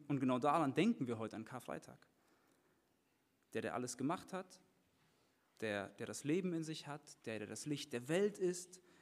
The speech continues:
der, der in seine eigene Schöpfung gekommen ist, um ihn Gott zu zeigen,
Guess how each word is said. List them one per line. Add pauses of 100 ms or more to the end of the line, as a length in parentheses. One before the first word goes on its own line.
(280)
der,
der
in
seine
eigene
Schöpfung
gekommen
ist,
um
ihn
Gott
zu
zeigen,